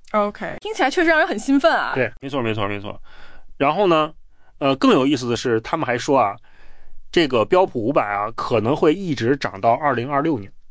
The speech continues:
Speaker 1: OK。
Speaker 2: 就是这一轮牛市啊。呃，他们还说这个，这是一个一生只有两次的这样的一个机会啊，就类似于世纪之交的那个互联网的革命一样。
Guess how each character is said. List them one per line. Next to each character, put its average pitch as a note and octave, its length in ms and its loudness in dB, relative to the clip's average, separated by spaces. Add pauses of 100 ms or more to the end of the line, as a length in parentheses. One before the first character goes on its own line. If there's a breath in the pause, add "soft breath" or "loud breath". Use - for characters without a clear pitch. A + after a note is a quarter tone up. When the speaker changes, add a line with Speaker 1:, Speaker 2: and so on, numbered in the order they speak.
(340)
Speaker 1:
OK。 G3+ 280 -8 (300)
Speaker 2:
就 - 120 2
是 - 20 4
这 F#3 140 4
一 C3+ 80 4
轮 A2 180 2
牛 A2+ 160 -4
市 A2+ 260 -6 (120)
啊。 G#2+ 240 -4 (580 soft breath)
呃， A#2+ 160 -2
他 C#3+ 100 -2
们 C3+ 80 0
还 C3+ 80 0
说 D3 160 2
这 C#3+ 140 2
个， A#2 240 0
这 D3 160 0
是 B2 160 -2
一 C3 100 2
个 B2+ 220 4
一 F3 220 -2
生 F#3 480 2
只 D3+ 140 2
有 E3+ 160 6
两 A#2+ 280 2
次 E3 320 -2
的 A2 180 0
这 C3+ 120 -2
样 A2 180 0
的 G2+ 60 -4
一 A2 60 -4
个 B2+ 100 0
机 C#3 240 -2
会 B2 160 -2
啊， G2 260 -10
就 A#2 120 -4
类 D3 180 4
似 D3 200 4
于 B2 120 2
世 C#3 180 -2
纪 B2 100 2
之 C#3 140 2
交 D3 180 4
的 C3 80 0
那 B2 60 -6
个 A2 100 -2
互 A#2 160 -2
联 C3 140 2
网 A2+ 100 -2
的 G#2 100 -10
革 G#2+ 140 -2
命 C3 180 0
一 G#2 60 -8
样。 G#2+ 140 -10